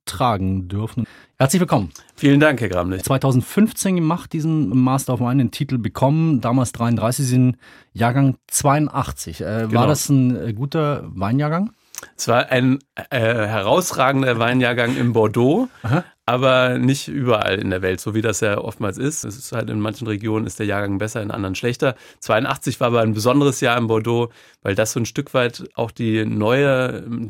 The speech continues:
Speaker 2: äh, Schule in Bordeaux ausgeläutet hat. Und einer der bekanntesten oder damals noch nicht bekannten, aber heute bekanntesten Weinkritiker damals, äh, sich seinen Ruf erarbeitet hat, weil er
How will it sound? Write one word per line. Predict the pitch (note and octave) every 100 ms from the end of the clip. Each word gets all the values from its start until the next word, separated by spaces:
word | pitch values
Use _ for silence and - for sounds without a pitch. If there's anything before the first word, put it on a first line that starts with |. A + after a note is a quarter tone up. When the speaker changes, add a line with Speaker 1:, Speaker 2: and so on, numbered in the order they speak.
| A#2+
Speaker 2:
äh, | B2 A2 G2+
Schule | - F#3+ E3
in | G2
Bordeaux | G2+ F#2+ F#2+ F#2+
ausgeläutet | G2 G#2+ G2+ G#2 G2 G#2 -
hat. | C3
Und | A2+
einer | A2 B2+ C3+
der | B2+ A#2+
bekanntesten | B2 C#3 - - E3 D3+ - D3+ C#3 C3 _ _ -
oder | G#2
damals | G#2 D3 D3+
noch | C3
nicht | B2 -
bekannten, | - - G#2 G#2+ B2+ B2+
aber | G#2 G2+ G2+
heute | B2 C#3 B2 C3 A#2+
bekanntesten | A2+ - A#2 A2+ - A2+
Weinkritiker | F#2+ A#2+ D3 - B2+ A#2+ - A2+ A2+ - - - _
damals, | - A2+ A#2 A2+ A2 - -
äh, | - A2+ G2
sich | G2 A2 - A2
seinen | G#2 G#2 G2+
Ruf | A#2+ F#3
erarbeitet | - F#2 F2+ G2 A2 A2
hat, | A2+ -
weil | G#2+
er | - A#2 C#3 C#3+